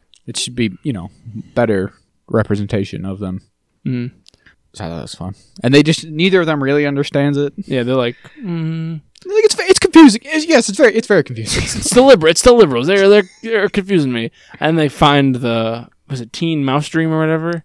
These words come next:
Speaker 1: Yeah, whatever she's called.
Speaker 2: And they're like, "Oh my God, we can lift it up." And they're like, "Is this, is this weird? Are we, is this wrong?" It's like, "She's underage, right?" But like, "No, she's a robot."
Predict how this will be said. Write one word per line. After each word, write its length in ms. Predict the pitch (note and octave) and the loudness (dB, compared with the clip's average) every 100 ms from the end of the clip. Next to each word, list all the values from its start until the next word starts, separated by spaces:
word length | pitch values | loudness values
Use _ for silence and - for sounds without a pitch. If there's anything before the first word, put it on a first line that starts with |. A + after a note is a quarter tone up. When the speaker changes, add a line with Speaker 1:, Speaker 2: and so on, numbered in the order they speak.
| - | -4
Speaker 1:
Yeah, 340 | A2 F2 F2+ - | -2 -2 -6 -6
whatever 260 | A2+ F#2+ | -6 -4
she's 140 | G2 - | -6 -10
called. 260 | - G2+ | -8 -4
Speaker 2:
And 100 | C3+ | -2
they're 80 | C3+ | -2
like, 120 | B2+ | -2
"Oh 40 | C#3 | -2
my 100 | B2+ | -2
God, 220 | D3+ D3 | 0 0
we 60 | C3 | 0
can 140 | C#3 | -2
lift 160 | C#3 B2+ | -4 -2
it 80 | C3+ | 0
up." 200 | B2 - | -2 -4
And 80 | B2+ | -4
they're 80 | |
like, 180 | C3 A#2+ - _ | -2 -4 -8 _
"Is 120 | - | -2
this, 480 | G4+ E4 F#3 F3+ - _ _ _ | 0 0 -6 -10 -16 _ _ _
is 60 | - | -14
this 140 | - - | -8 2
weird? 260 | A3+ B3 A3+ | 4 6 4
Are 80 | |
we, 200 | A#3+ D4 | 4 2
is 160 | C#4 A3 | -2 -6
this 160 | - G3+ | -6 2
wrong?" 480 | F#3+ A3 A#3 B3+ - _ _ | 4 4 2 -6 -14 _ _
It's 120 | - - | -6 -2
like, 160 | D3 | -2
"She's 240 | - D4+ C4 | 0 0 4
underage, 540 | C4 G#3 B3+ A#3 C#3+ | 4 6 6 6 4
right?" 160 | E3 F#3 | 2 2
But 60 | |
like, 140 | D#3+ - | 0 2
"No, 80 | |
she's 120 | F3 D#3 | 4 4
a 80 | |
robot." 560 | D#3 C#4+ F#3 G#2+ D2 | 4 4 4 0 -4